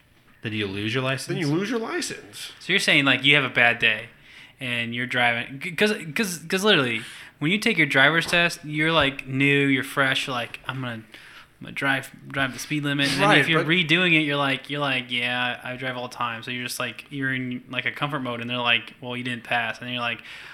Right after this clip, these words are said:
Speaker 3: "Well, how am I supposed to get to work?"
Speaker 2: <laughs>
Speaker 3: Like, what?
Speaker 1: I do feel
Speaker 3: Like,
Speaker 1: like
Speaker 3: I
Speaker 1: you should
Speaker 3: have
Speaker 1: maybe
Speaker 3: to
Speaker 1: get, like, a three strike. Like, maybe it's, like, every five years you have sixty days to renew your license, and you can take it three times in those sixty days. And if you fail three times, then you have to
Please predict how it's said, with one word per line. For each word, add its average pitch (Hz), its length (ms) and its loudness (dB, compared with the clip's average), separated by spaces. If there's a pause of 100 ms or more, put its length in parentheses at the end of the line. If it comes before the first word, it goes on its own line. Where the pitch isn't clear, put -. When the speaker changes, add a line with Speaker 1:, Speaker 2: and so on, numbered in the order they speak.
(180)
Speaker 3:
"Well, 127 120 -10
how - 260 -12
am 165 80 -8
I 170 80 -8
supposed 147 280 -12
to 160 60 -12
get 151 120 -12
to 147 100 -12
work?" 170 360 -10
Speaker 2:
<laughs> - 100 -2
Speaker 3:
Like, - 640 6
what? 151 220 4 (460)
Speaker 1:
I 160 180 10
do 202 100 8
feel - 20 6
Speaker 3:
Like, 160 120 8
Speaker 1:
like 165 120 10
Speaker 3:
I - 40 10
Speaker 1:
you - 40 8
should 156 100 6
Speaker 3:
have 180 120 6
Speaker 1:
maybe 151 200 8
Speaker 3:
to 147 40 6
Speaker 1:
get, 147 100 6
like, 127 120 6
a 120 120 2
three 123 220 0
strike. 110 280 2
Like, 117 140 0
maybe 135 180 4
it's, 139 160 -2
like, 117 320 -4 (420)
every 135 360 2
five 131 260 4
years 113 500 2
you 110 80 -6
have 104 480 -2
sixty - 380 -6
days 104 420 -2
to - 180 -6
renew 104 280 -6
your 101 140 -6
license, 95 560 -8
and 107 160 -10
you 101 240 -8
can 107 200 -10
take 107 280 -4
it 98 160 -6 (200)
three 120 200 0
times 110 300 -2
in 98 60 -10
those 104 140 -6
sixty 107 280 -6
days. 98 260 -6
And 101 40 -8
if 95 80 -10
you 101 80 -6
fail 101 200 -4
three 113 200 -6
times, 98 380 -10
then 104 100 -10
you 92 120 -10
have 95 240 -10
to 92 200 -10